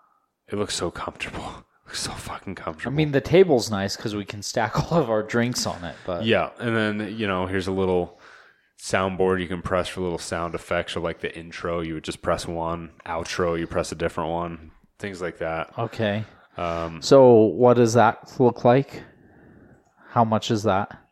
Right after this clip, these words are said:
Speaker 1: mm, sixty-nine.
Speaker 2: Okay, so seventy plus
Speaker 1: Headphones, th-, you know, three of these. So the
Speaker 2: Hundred and fifty.
Speaker 1: Yeah,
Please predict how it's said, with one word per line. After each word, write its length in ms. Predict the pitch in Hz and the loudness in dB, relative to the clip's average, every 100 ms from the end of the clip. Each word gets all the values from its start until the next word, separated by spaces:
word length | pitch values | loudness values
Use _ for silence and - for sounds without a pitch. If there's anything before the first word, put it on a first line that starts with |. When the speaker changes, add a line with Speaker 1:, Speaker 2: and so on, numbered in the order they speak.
| _ | _
Speaker 1:
mm, 400 | 104 107 104 101 | -16 -12 -10 -10
sixty-nine. 600 | - 101 - 95 82 90 - _ _ _ - 120 | -8 -8 -8 -6 -4 -4 -8 _ _ _ -10 -8
Speaker 2:
Okay, 360 | 107 110 98 | -4 -2 -2
so 180 | - 113 | -2 -4
seventy 640 | - 123 117 123 117 113 | 2 2 4 0 -2 -2
plus 920 | 113 - 113 110 110 107 - - - - - - - - - - | -4 -6 0 4 4 2 -2 -10 -12 -16 -18 -18 -18 -20 -20 -10
Speaker 1:
Headphones, 920 | 95 92 - 95 95 92 92 - - - - | -6 -6 -4 -4 -2 -4 -6 -10 -14 -18 -20
th-, 140 | - - - 95 | -20 -20 -16 -12
you 100 | 92 | -8
know, 160 | 87 | -8
three 320 | 82 - 101 | -10 -4 0
of 140 | 95 - | 0 0
these. 520 | 92 92 90 85 - _ - - - - _ | -2 0 -2 -6 -12 _ -20 -20 -20 -20 _
So 580 | - 101 95 98 98 - 123 | -4 0 2 2 0 -6 -6
the 380 | 131 131 127 127 | 2 4 4 4
Speaker 2:
Hundred 340 | 120 113 101 | 4 2 0
and 140 | 104 95 | -4 -2
fifty. 560 | 110 98 - 113 104 78 | 0 0 0 0 0 -4
Speaker 1:
Yeah, 320 | 104 95 82 | -6 -6 -8